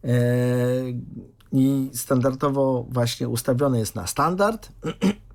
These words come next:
<clears throat> ale można sobie wybrać właśnie jakieś R P i coś tam jeszcze, nie pamiętam, cokolwiek to znaczy. Y, doczytałem się, znaczy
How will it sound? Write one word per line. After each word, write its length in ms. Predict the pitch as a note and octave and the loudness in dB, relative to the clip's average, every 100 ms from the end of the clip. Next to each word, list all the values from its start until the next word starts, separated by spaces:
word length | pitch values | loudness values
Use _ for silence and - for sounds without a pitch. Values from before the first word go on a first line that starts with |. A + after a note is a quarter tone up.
| - D3 C3 | 0 2 2
<clears throat> 1000 | A2 - - - - - - - - | 0 -6 -20 -20 -20 -20 -20 -20 -6
ale 200 | - C#3+ | 2 4
można 260 | C3 B2 A#2+ | 4 2 0
sobie 280 | - A#2+ A#2 | 0 0 2
wybrać 400 | B2 A2+ G#2+ G#2+ | 2 0 -2 -2
właśnie 380 | A#2 A#2 B2 A#2+ | -2 -2 2 2
jakieś 460 | A2+ - A#2 - - - - - - | 0 -2 -4 -4 -14 -20 -20 -20 0
R 260 | D3 B2 A#2+ | 2 4 2
P 320 | - F3 A#3 - - _ - - _ _ - - - | 2 2 2 -4 -18 _ -20 -20 _ _ -20 -20 -2
i 120 | C3 | 0
coś 200 | B2 C3+ | 0 0
tam 200 | - C#3+ | 2 2
jeszcze, 280 | C#3 A#2+ B2+ | 2 0 0
nie 100 | B2 | 0
pamiętam, 680 | A#2+ C3 C3 A2+ G#2 G#2+ G#2+ | 2 2 2 0 -2 -4 -6
cokolwiek 480 | - - C3+ B2+ A#2+ | -8 -2 0 2 0
to 140 | - B2 | 0 0
znaczy. 580 | B2 A#2+ A#2 B2 A#2 C3 - - - - _ C#3 | 0 0 0 0 0 -2 -12 -20 -20 -20 _ 0
Y, 100 | B2+ | 2
doczytałem 760 | D3+ C3+ D3 E3 E3 D#3+ D3 | 2 0 -2 2 2 2 2
się, 460 | C3 - C#3+ C#3 C3+ A#2 E2+ | -2 2 2 2 0 -6 -12
znaczy 340 | G2 - C3+ | -12 -8 -8